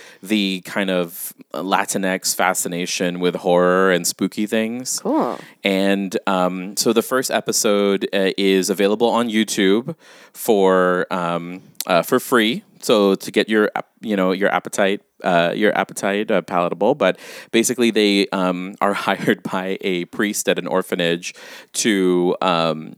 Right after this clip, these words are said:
Speaker 1: it, because he feels neglected by his, uh, by everyone because a new priest came in. So in order to stay relevant, he hires them to fake an exorcism,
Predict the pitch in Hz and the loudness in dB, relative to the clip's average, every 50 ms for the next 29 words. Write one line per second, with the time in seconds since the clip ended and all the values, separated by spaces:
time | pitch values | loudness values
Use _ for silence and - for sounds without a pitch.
0 | - - 113 101 - - 95 104 - 117 101 - - 104 - - 110 107 101 - | -6 -2 -2 -2 -2 -2 -6 -2 0 2 0 2 0 -4 -2 0 0 0 0 0
1 | - 101 98 85 85 92 87 87 - - 110 104 98 101 90 92 90 90 90 90 | -2 -4 -4 -2 0 -2 -2 -2 -2 0 0 0 0 0 0 0 0 0 0 -2
2 | 90 82 - 101 92 90 90 87 85 - 92 82 80 80 - - - - _ _ | -4 -2 0 2 2 2 2 0 0 0 0 0 0 -2 -8 -14 -20 -20 _ _
3 | - _ - - 98 92 92 90 - 95 104 104 107 107 107 101 95 - - 95 | -20 _ -4 -2 0 0 0 0 0 2 2 2 2 2 0 0 -4 -4 -4 -4
4 | - 90 85 82 85 87 - - 117 110 113 - - - - 123 123 127 127 127 | -2 -2 -4 -4 -6 -6 -4 -2 0 0 0 -2 -4 -2 0 0 2 2 0 0
5 | 135 147 147 - - 113 92 90 90 71 92 92 92 92 95 92 - - - - | -2 -2 -4 -2 2 2 4 4 4 2 0 0 0 0 0 -2 -4 -4 -8 -4
6 | - 90 87 87 87 85 92 87 85 87 85 85 80 - 101 92 90 80 - 90 | -2 -2 0 0 2 2 2 0 0 -2 -2 -4 -4 -6 -6 -6 -6 -2 0 0
7 | 90 87 90 85 85 90 87 80 - - - 90 80 80 76 - - - - 92 | 0 0 -2 -2 -4 -6 -6 -4 -8 -6 -4 -2 -2 -2 -4 -6 -2 0 2 2
8 | 85 - 85 - 85 - - - 101 - 113 110 - 143 143 147 156 - | 2 0 -4 -4 -4 -4 -4 -4 -2 -2 -2 0 0 -2 -4 -4 -10 -16